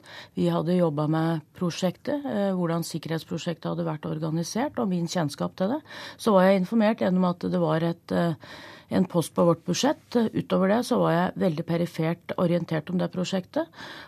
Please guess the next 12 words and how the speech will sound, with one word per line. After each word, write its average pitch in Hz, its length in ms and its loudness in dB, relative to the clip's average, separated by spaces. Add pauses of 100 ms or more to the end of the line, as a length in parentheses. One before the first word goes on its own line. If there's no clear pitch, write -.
og 202 400 6
den 185 160 6
beskrivelsen 165 600 0
som 196 160 -2
jeg 190 60 2
har 185 140 4
gitt 160 100 -4
til 185 100 0
kommisjonen, 254 580 0
den 233 300 2
er, 214 480 2
eh, 208 260 0